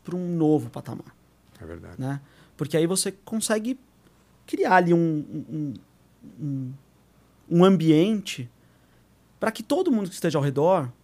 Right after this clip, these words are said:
Speaker 1: te ajude criando o colchão positivo, né? O colchão positivo, pra mim, ele, ele é um, ele é um, uma consequência bem posterior de algo que é muito mais nuclear e estratégico,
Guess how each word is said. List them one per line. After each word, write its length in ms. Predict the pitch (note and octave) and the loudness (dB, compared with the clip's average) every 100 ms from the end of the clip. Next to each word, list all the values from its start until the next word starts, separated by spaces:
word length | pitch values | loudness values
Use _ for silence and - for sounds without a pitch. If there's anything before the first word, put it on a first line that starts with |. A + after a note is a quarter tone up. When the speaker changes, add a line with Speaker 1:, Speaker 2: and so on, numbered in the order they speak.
| _ _ _ _ _ _ - | _ _ _ _ _ _ -8
Speaker 1:
te 100 | A#3 | -4
ajude 380 | A#3 E3 D3+ | -2 -2 -4
criando 300 | E3+ G3 D3+ | -4 -2 -2
o 20 | D#3 | -2
colchão 280 | F#3 G3 | -6 -8
positivo, 560 | G3 A#3 - A#3 E3+ A#2+ - | -8 -8 -4 -2 -2 -6 -8
né? 180 | D3+ D#3 - - | -8 -8 -14 -4
O 40 | |
colchão 200 | A3+ C4+ | -2 0
positivo, 400 | C#4 G#3+ - A3+ | -2 -4 -4 -4
pra 140 | G#3 | -2
mim, 140 | G#3 A3+ | -2 -2
ele, 180 | G#3 G#3+ | -2 -2
ele 240 | G3+ G#3 | -2 0
é 60 | A#3 | 0
um, 200 | A#3+ A3 - - - - - - - _ _ - | -2 -6 -12 -20 -20 -20 -20 -20 -20 _ _ -10
ele 120 | F#3+ | -4
é 40 | G#3+ | -2
um, 320 | A3 G#3+ G#3 | -2 -4 -6
uma 180 | F#3+ G3+ | -6 -6
consequência 1160 | - C#4 D#4 - A#3+ - G#3 B3 C4+ - B3+ B3+ _ _ - - | 0 2 2 0 0 2 2 2 0 -2 -4 -4 _ _ -20 -14
bem 380 | - C#3 C4+ F#4 | -4 2 2 2
posterior 680 | - A#3 - G3+ E3 F#3+ A#3+ | 2 4 4 4 6 6 4
de 140 | F#3 | 6
algo 180 | F#3+ G3+ | 6 6
que 120 | - | 0
é 20 | |
muito 480 | G#3 G3 A3 C#4+ D#4 | 0 0 0 -2 -4
mais 240 | A3+ G3 F#3 | -2 -2 -2
nuclear 600 | F3+ F3+ D3+ C#3 D#3 D3+ | -4 -2 -2 0 0 -2
e 40 | |
estratégico, 720 | D3+ - D3 C#3+ B2+ D3+ - | -4 -8 -8 -6 -4 -6 -12